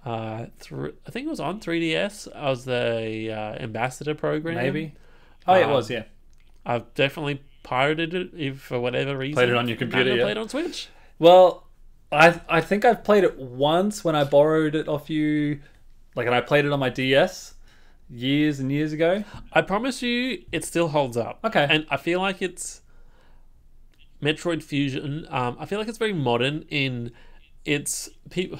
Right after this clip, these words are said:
Speaker 1: you know, some Metroid purists are like, "Oh, it holds your hands or it locks you into an area,
Speaker 2: Okay.
Speaker 1: tells you where to go." Like, I,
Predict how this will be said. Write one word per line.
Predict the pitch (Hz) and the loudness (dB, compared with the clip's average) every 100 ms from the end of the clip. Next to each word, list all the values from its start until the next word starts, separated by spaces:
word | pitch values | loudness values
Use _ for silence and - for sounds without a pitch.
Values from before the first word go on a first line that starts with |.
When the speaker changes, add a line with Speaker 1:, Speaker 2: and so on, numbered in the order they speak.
| - | -10
Speaker 1:
you | 135 | -4
know, | 117 117 | -2 -4
some | 123 160 170 185 185 180 - - - - | -4 -2 -2 -4 -10 -12 -20 -20 -18 -8
Metroid | 147 - 190 151 | -6 -4 -6 -4
purists | - 160 156 147 | -2 -2 -2 -4
are | |
like, | 139 151 | -6 -4
"Oh, | 160 147 | -4 -4
it | 120 | -2
holds | 160 156 | -4 -4
your | 143 | -6
hands | 139 139 127 | -4 -4 -2
or | 123 | -2
it | |
locks | 123 135 - | -2 -2 -4
you | 151 | -8
into | 131 123 | -8 -10
an | 113 | -6
area, | 120 120 113 110 104 | -4 -2 -4 -8 -10
Speaker 2:
Okay. | 202 143 143 - | -4 -4 -4 -6
Speaker 1:
tells | 147 127 | -2 0
you | |
where | 127 | 0
to | 120 | -2
go." | 117 110 107 | -2 -2 -2
Like, | 117 131 - - - - | -6 -6 -14 -20 -20 -2
I, | 160 196 233 269 233 | 0 2 0 -2 -6